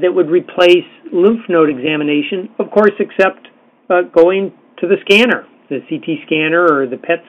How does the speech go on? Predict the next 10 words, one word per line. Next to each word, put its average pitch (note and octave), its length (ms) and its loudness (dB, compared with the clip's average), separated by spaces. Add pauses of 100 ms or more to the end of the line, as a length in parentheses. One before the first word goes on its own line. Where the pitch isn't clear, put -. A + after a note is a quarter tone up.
scanner. D#3 440 -4 (640)
So F3+ 460 4 (420)
it, C4 300 -2
it B3 100 -2
would A3 180 -2
be G3 100 0
reasonable A3 680 4
to G3 120 -8 (120)
say F#3+ 160 6
that E3 260 2